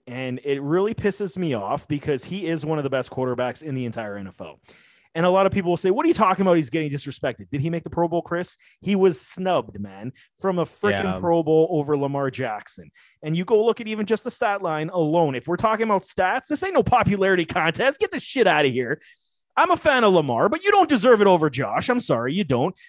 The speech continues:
Speaker 1: Josh Allen should have won M V P last year over Aaron Rodgers. Rodgers wins it over name recognition. Fine, I get it.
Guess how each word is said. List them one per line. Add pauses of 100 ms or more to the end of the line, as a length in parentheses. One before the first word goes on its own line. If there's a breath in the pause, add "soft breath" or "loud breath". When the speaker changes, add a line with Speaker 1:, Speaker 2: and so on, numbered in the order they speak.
(180 soft breath)
Speaker 1:
Josh
Allen
should
have
won
M
V
P
last
year
over
Aaron
Rodgers.
Rodgers
wins
it
over
name
recognition.
Fine,
I
get
it.